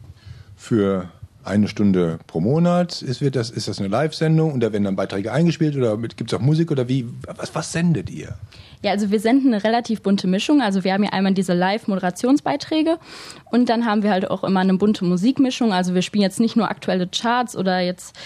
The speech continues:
Speaker 2: da ist auch mal was, ähm, Kirchliches auch mal dabei oder auch ältere Lieder. Also eine bunte Musikmischung auf jeden Fall. Dann zum einen die Beiträge. Da versuchen wir auch immer eine relativ bunte Mischung hinzubekommen.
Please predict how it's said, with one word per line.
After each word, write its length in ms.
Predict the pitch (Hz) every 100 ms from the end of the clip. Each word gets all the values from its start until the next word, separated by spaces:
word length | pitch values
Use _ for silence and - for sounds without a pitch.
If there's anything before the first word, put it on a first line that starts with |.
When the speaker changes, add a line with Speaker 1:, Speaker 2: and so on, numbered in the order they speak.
| -
Speaker 2:
da 100 | -
ist 100 | 196
auch 200 | - 196
mal 400 | 208 190 185 180 -
was, 320 | 165 170 -
ähm, 460 | 170 170 165 165 -
Kirchliches 580 | - 254 269 285 302 -
auch 220 | 269 240
mal 160 | 294 262
dabei 560 | 254 233 233 226 220 185
oder 280 | 185 175
auch 200 | 175 175 -
ältere 440 | 202 240 233 214
Lieder. 380 | 208 208 202 185
Also 320 | - 175 170 - - - -
eine 80 |
bunte 280 | 180 190 202
Musikmischung 680 | 190 185 302 311 302 285 262
auf 100 | 262
jeden 160 | 269
Fall. 300 | 262 240 226
Dann 300 | 190 180 175 -
zum 180 | - 208
einen 220 | 180 196
die 80 | 190
Beiträge. 600 | 180 175 196 - 277 311 320 - -
Da 120 | 196 202
versuchen 340 | 208 220 220
wir 140 | 196
auch 140 | 226 285
immer 120 | 269
eine 160 | 254 240
relativ 380 | 240 226 226
bunte 240 | 226 226 226
Mischung 440 | 220 - 220 214 -
hinzubekommen. 880 | - 254 262 240 247 - 247 240 247